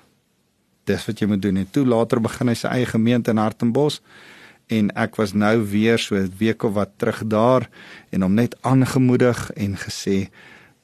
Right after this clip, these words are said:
"Jy doen goed." En dan is die vyfde M, multiplying. Jy doen dit nou en iemand anderste nuut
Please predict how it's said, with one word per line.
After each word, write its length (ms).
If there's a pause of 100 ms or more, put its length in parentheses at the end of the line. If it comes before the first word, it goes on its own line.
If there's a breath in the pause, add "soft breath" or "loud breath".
"Jy 200
doen 220
goed." 420 (800 soft breath)
En 160
dan 180
is 100
die 100
vyfde 440 (160)
M, 160
multiplying. 880 (420 loud breath)
Jy 420
doen 240
dit 240
nou 220 (380)
en 200
iemand 360
anderste 520
nuut 520